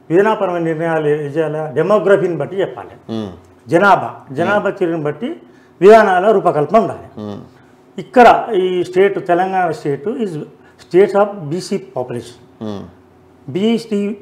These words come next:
Speaker 1: బీసీల స్టేట్ అని చెప్పారు
Speaker 2: మ్మ్.
Speaker 1: ముఖ్యమంత్రి గారు. అయితే అక్కడ జరుగుతున్నది ఏంది, ఈ, ఈ అరవై శాతం ఉన్న జనాభాను నిర్లక్ష్యం చేస్తున్నట్టు మనకు స్పష్టమవుతుంది.
Speaker 2: మ్మ్.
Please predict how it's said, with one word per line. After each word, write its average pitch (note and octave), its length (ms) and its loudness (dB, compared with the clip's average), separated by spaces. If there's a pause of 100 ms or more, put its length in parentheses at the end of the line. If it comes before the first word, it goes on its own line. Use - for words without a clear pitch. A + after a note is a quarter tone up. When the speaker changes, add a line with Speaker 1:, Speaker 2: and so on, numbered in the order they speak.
(100)
Speaker 1:
బీసీల F#3+ 400 -4
స్టేట్ D#3+ 280 -6
అని D#3+ 120 -4
చెప్పారు - 560 -12
Speaker 2:
మ్మ్. A2+ 280 -4
Speaker 1:
ముఖ్యమంత్రి C#3 460 -6
గారు. G2 120 -18 (800)
అయితే F#3 560 -4 (400)
అక్కడ F3 280 -2
జరుగుతున్నది F#3+ 480 -2
ఏంది, F3 480 -6 (460)
ఈ, A3+ 420 -2 (680)
ఈ F3+ 280 0
అరవై F3 280 6
శాతం G3 340 2
ఉన్న F#3 220 0
జనాభాను F3+ 560 4
నిర్లక్ష్యం F#3+ 480 0
చేస్తున్నట్టు D#3 380 -8
మనకు G#3 160 -6
స్పష్టమవుతుంది. B2+ 760 -10
Speaker 2:
మ్మ్. A2 240 -6